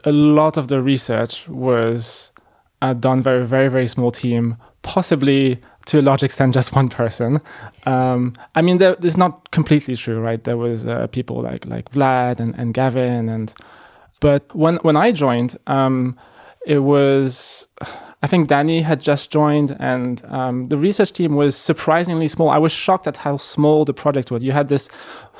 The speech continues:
you know, this multi-billion dollar project, and we were gonna upgrade eth two oh, and there was, like, three people doing research. Um,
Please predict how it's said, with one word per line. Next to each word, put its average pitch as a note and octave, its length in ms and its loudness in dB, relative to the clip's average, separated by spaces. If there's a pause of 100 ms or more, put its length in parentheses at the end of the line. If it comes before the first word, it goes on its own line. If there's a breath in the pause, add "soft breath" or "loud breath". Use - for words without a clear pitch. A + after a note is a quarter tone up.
(160 loud breath)
you D#3+ 100 2
know, B2+ 200 2
this C3+ 400 -12
multi-billion D#3+ 1400 2
dollar C#3 240 2
project, B2 600 -6 (240 loud breath)
and C3+ 120 0
we C#3 60 4
were C#3+ 100 6
gonna D3 180 4
upgrade D3+ 500 2
eth D#3 160 -2
two D3 200 4
oh, C3 180 4
and C3 140 0
there C3+ 120 4
was, C3+ 200 0
like, B2+ 360 -2 (340 soft breath)
three D3 260 2
people C3 320 2
doing B2 280 0
research. B2 520 -2 (380 loud breath)
Um, C3 540 2